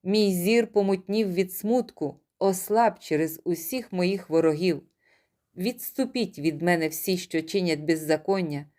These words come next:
бо Господь прислухався до голосу мого ридання. Господь почув моє благання, Господь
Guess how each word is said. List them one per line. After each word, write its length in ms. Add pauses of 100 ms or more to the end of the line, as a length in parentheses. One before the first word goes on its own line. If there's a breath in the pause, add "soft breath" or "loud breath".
(200)
бо 180
Господь 600
прислухався 800
до 160
голосу 440
мого 240
ридання. 580 (400 soft breath)
Господь 560
почув 420
моє 280
благання, 680 (360)
Господь 640